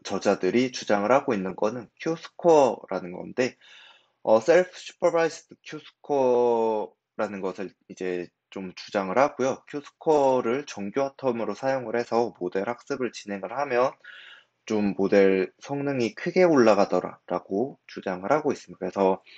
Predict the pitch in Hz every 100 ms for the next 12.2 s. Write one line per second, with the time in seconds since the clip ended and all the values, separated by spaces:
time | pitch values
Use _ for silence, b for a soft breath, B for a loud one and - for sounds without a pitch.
0 | B B - 101 117 139 139 139 101 92
1 | 101 92 95 98 - 98 113 139 143 -
2 | 113 104 87 _ _ - 90 - 95 95
3 | 120 98 107 113 107 104 139 147 175 170
4 | 156 123 - - 120 113 113 113 107 95
5 | 95 - - 120 113 95 - 92 92 -
6 | 82 - b b b b b b - 98
7 | 98 95 95 117 - 120 120 107 113 -
8 | 120 123 143 156 147 147 151 147 123 143
9 | 170 - 95 92 - - 147 165 160 139
10 | 117 139 - - - 98 101 120 117 -
11 | 104 98 92 - 92 95 - - 92 110
12 | 160